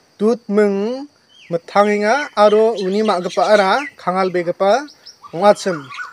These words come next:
Tau de adita mande rang, ya bisa na tangka paisa rangko, kuang aniko, wa mak gepa, rak na kta, manskai nga ha. Na simang, ang ni agan ako totla ni ning naba donga, na simang je dakke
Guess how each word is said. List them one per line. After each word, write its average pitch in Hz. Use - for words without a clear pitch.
Tau 214
de 240
adita 196
mande 180
rang, 196
ya 233
bisa 190
na 196
tangka 180
paisa 175
rangko, 196
kuang 190
aniko, 226
wa 214
mak 170
gepa, 285
rak 185
na 196
kta, 277
manskai 190
nga 185
ha. 151
Na 185
simang, 240
ang 190
ni 220
agan 202
ako 208
totla 185
ni 185
ning 180
naba 180
donga, 233
na 170
simang 202
je 185
dakke 185